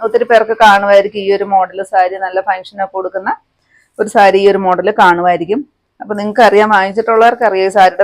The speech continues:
റേറ്റ് എന്ന് പറയുന്ന ഒരു ആയിരത്തി മുന്നൂറ്, ആയിരത്തി അറുന്നൂറ് ആ ഒരു റേറ്റിലൊക്കെ ആയിരുന്നു നേരത്തെയൊക്കെ വന്നുകൊണ്ടിരുന്നത്. ഇങ്ങനെയാണ് ട്ടോ ബുട്ടാസ് വരുന്നത്.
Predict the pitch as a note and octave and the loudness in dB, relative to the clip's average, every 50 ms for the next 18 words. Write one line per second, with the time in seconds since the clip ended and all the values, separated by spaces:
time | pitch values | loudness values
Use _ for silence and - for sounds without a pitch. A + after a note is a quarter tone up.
0 | G3+ G3 F#3+ F#3 G3+ G3 G#3 G#3+ G#3 G3 G#3 G3+ G3+ G3+ G#3 G3 F#3 F#3 F3+ - | -2 -2 -2 -4 -6 -4 0 0 2 0 0 -2 0 2 4 4 4 4 0 -4
1 | - G#3 G3+ G3 F#3+ F#3+ F#3+ G3 G3+ G3+ G3 F#3 F#3 - - G3 F#3 F#3+ F#3+ F#3+ | -8 -10 -10 -8 -6 -4 0 2 4 4 4 4 2 0 -2 -2 -2 -2 -2 -2
2 | F#3+ F#3+ F3+ F#3 F#3+ F#3+ G3 G3 F#3+ F#3 F3+ F#3 F#3 F#3+ F#3+ F#3+ G3+ F#3 F3 E3+ | 0 2 2 2 0 -2 -4 -6 -6 -6 -8 -6 -6 -6 -4 0 0 0 0 0
3 | E3+ F3+ F#3+ G3 F3+ F3 F3 F3+ F3 - G#3+ G3 F#3+ G3 G3+ F#3 E3+ F#3 G3 F#3+ | -2 -8 -12 -12 -8 -8 -8 -8 -6 -4 -4 -4 -2 0 -2 -2 -2 -4 -6 -8
4 | F3+ F3 F3 E3+ F3 A3+ D4+ - _ _ _ _ _ _ _ _ _ _ _ _ | -10 -10 -8 -2 -2 -2 -2 -4 _ _ _ _ _ _ _ _ _ _ _ _
5 | _ _ _ _ _ _ _ _ _ - F3+ G3 G3+ G3 F#3+ F#3 F3+ D3+ G3 G3+ | _ _ _ _ _ _ _ _ _ -8 -6 -4 -2 -2 -2 -2 0 0 0 0
6 | F#3+ F3 - F3 F3+ F3+ - F#3+ F3+ F3+ E3+ E3 D3+ | 0 0 0 -2 -2 0 0 0 0 0 0 -4 -4